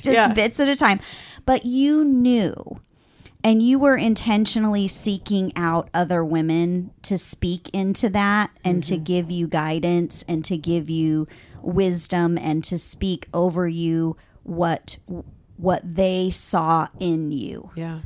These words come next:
Speaker 1: To recognize your giftedness, to recognize your passion and how God has wired you
Speaker 2: Mm-hmm.
Speaker 1: and your own leadership skills. And as we sat there and we had that conversation,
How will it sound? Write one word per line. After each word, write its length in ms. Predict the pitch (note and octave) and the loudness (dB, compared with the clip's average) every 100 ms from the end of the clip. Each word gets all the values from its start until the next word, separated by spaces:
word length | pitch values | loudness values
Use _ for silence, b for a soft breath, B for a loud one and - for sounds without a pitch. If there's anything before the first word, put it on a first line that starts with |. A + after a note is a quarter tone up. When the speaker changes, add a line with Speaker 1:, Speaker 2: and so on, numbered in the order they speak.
| b b b - | b b b -10
Speaker 1:
To 220 | - G3 F#3 | -2 0 2
recognize 760 | F3+ F#3 G3+ F#3 F3 E3+ E3 | 2 2 0 -2 0 0 0
your 120 | E3+ | -2
giftedness, 760 | D#3 D3 - D#3 C#3 G#2+ F3+ - | -4 -6 -8 -8 -6 -8 -8 -6
to 120 | F#3 | -6
recognize 1000 | E3 E3+ - E3 F3 D#3 D#3 D#3 - - | -2 -2 -2 -4 -2 0 0 -2 -4 -6
your 220 | F#3 D#3+ D3+ | -4 -4 -2
passion 640 | - D#3+ D3+ - D#3 D#3 | -4 -4 -6 -6 -6 -4
and 140 | D3+ | -4
how 280 | D#3 D#3+ D#3 | -4 -2 -2
God 260 | D#3+ C#3 E3 | 0 -2 -2
has 180 | E3 D#3 | -4 -4
wired 480 | D#3+ D#3+ D#3+ D#3+ | -2 -2 -2 -4
you 240 | E3 D3+ D#3 | -2 -2 -2
Speaker 2:
Mm-hmm. 120 | - | -2
Speaker 1:
and 160 | D#3+ D#3+ | -2 0
your 260 | E3 D#3+ - | 0 -2 -2
own 440 | F3 F3 F#3 F3 | -2 -2 -2 -2
leadership 560 | F3+ F#3+ F3+ - - - | 0 0 0 -4 -10 -10
skills. 560 | - - - - - B B B B B - | -12 -10 -12 -12 -12 B B B B B -4
And 160 | G3+ G3 | -2 0
as 220 | F#3+ F3+ | 0 -2
we 160 | F#3+ F#3+ | -4 -4
sat 340 | - B3 C4 | -2 -2 -2
there 320 | F#3 F#3 E3+ E3 | -2 0 0 0
and 200 | E3+ E3+ | -2 -2
we 120 | F#3 | -2
had 280 | G3 G3 G3 | -2 -2 0
that 220 | F#3 - | -4 -4
conversation, 1160 | F3 E3+ D#3+ - A3+ C#4 C4+ - D3 D3+ D#3 | -2 -2 -4 -4 -2 0 -2 -4 -4 -2 -2